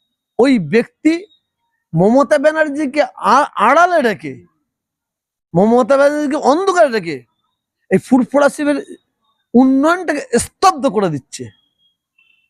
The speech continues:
শেষ করে দিচ্ছে, ধ্বংস করে দিচ্ছে। আপনি বিশ্বাস করুন, আজকে আমাদের ফুরফুরা শরীফে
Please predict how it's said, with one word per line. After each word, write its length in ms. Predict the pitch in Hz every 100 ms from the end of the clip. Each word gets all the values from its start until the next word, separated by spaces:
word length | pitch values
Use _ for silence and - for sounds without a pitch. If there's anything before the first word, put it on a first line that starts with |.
| _ _ _ _ _
শেষ 300 | - 381 392
করে 200 | - 294
দিচ্ছে, 300 | 247 202 -
ধ্বংস 400 | 160 156 311 349
করে 220 | 339 247 202
দিচ্ছে। 400 | 160 - 139 120 _ _ _ _ _ -
আপনি 220 | 196 311 -
বিশ্বাস 340 | 190 - 330 -
করুন, 240 | 359 320 -
আজকে 580 | 170 202 - - 302 330 - _ _ _ _
আমাদের 360 | - 214 269 285
ফুরফুরা 480 | - 233 202 277 269
শরীফে 420 | 285 285 311